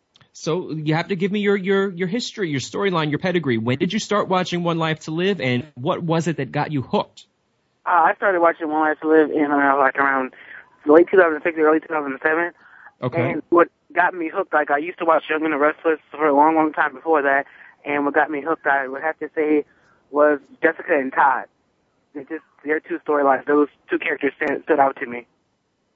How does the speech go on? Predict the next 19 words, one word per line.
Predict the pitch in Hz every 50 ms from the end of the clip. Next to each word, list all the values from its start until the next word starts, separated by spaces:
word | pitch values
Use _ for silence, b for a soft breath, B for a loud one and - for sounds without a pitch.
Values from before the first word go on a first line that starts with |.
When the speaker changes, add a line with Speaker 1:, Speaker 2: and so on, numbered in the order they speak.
| _ _ 165
Speaker 1:
Okay. | 160 - 135 135 147 - - - _ - - 185 180 _ B B B
So | B - - 247 214 214 202
now | 240 247 247 240 240 247
I | - 220 233 247
think | 247 - 254 240 - 262
you | 247 240
probably | - - - 202 196 196 233 226 226 220
have | 175 160 165 165 170 -
to | - - 123 113 _
know | 135 131 131 147 156
that | 151 147 143 135 - _
some | - - - - - 170 175 214 214
viewers | 165 160 156 156 165 165 143
have | 135 156 151 156
a |
love-hate | 147 139 135 147 147 139 - 160 156 147 - -
relationship | - 135 135 139 131 - 135 117 - 131 127 -
with | 120 123 -
Todd. | - - - 117 110 104 98 120 143